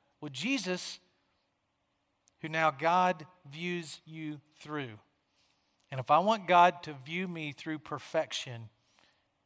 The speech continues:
then I need to get with Jesus. So if you showed up today feeling a little lost, feeling like, "Is life gonna get any better?" If you showed up again thinking, "Why do I keep going back?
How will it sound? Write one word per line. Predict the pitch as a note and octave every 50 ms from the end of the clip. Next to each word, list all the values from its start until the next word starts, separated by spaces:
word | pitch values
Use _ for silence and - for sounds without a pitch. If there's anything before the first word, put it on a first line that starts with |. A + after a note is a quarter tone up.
| _ _ _ _ _
then | C#3+ C#3 C#3
I | D3 D#3+
need | D#3+ D#3+ D3 C3
to | C3
get | A#2+ A#2 B2+ C3+ C#3+ B2+
with | C3 B2+ A2+
Jesus. | A2 A2 A#2+ B2 A2+ G2+ G2+ A2+ - - - - - - - _ _ _ _ _ _ _ _ _ _ _ - - - -
So | - - F3+ E3
if | C#3+ D3
you | F#3+ A#3+
showed | A3 - - A3 G3+ F#3+
up | F3 F3 F#3 -
today | F3 F3+ E3+ F3 F3
feeling | E3 - F#3 F3+ F3 E3 D#3 D3+
a | D3+
little | D3+ C#3 B2+
lost, | B2 C3 C#3 D3+ D#3 D#3+ D#3+ D#3+ - - - - - - _ _ _ _ _ _ _ _ _ _ _ - - _ _
feeling | - G#3 A3 A3 G3+ F#3+
like, | F3 F3 E3+ D#3+ D#3 D3+ E3 D#3+ E3 E3 F3 - -
"Is | - - C3
life | F3+ F#3+ G3+ A3+ A3+ -
gonna | G3 F#3 F3
get | D3 D#3+ D#3 D3
any | D3+ C#3+ C#3
better?" | B2+ B2 D#3 F3 F#3 F3+ F#3+ F#3+ F#3+ F3+ - _ _ _ - - -
If | E3+ F3 -
you | A3 C#4
showed | - - - C4 A#3+ A#3
up | A#3 A3+ -
again | G3 D#3 D3 G3+ G#3 G3+ G3
thinking, | - G3 F#3 D3 E3 E3 D#3+
"Why | D3+ E3 F3 A3
do | C4+ C4+
I | B3 A3
keep | - - - G3 F#3+ E3+ D#3+
going | E3 E3 E3 D#3+ D#3 C#3
back? | B2 C3+ C#3 D#3 D3+ B2+ - - - -